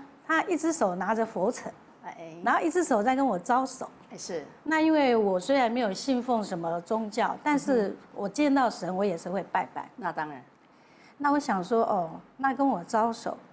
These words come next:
Speaker 1: 那就是要叫我向前跟他拜拜。
Speaker 2: 嗯，嗯。
Speaker 1: 我就，呃，跟他好像心会神通，我就点点头，我就往前三鞠躬，我就醒过来了。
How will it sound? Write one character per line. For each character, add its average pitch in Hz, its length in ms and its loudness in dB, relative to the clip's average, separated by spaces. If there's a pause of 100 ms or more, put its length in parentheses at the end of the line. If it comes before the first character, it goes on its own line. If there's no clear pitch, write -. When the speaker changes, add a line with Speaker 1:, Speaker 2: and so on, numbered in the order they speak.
Speaker 1:
那 233 80 2
就 240 120 2
是 240 120 0
要 233 120 4
叫 233 200 0
我 - 160 -6
向 214 240 -4
前 165 180 -10
跟 185 100 -4
他 196 100 -4
拜 196 280 -2
拜。 - 140 -2
Speaker 2:
嗯， 214 120 -10
嗯。 196 220 -12
Speaker 1:
我 190 80 -6
就， 247 260 2 (120)
呃， 269 280 2
跟 269 120 0
他 269 120 2
好 196 140 0
像 226 240 0 (300)
心 277 260 2
会 247 160 4
神 202 260 0
通， 220 160 -2
我 190 120 -2
就 349 100 2
点 202 240 0
点 190 220 -2
头， - 180 -12 (420)
我 196 60 -10
就 285 160 2
往 196 240 2
前 190 260 -2 (200)
三 247 260 0
鞠 185 220 -6
躬， 208 180 0 (680)
我 180 40 -12
就 269 120 -2
醒 165 260 -6
过 214 180 2
来 - 100 -6
了。 - 100 -14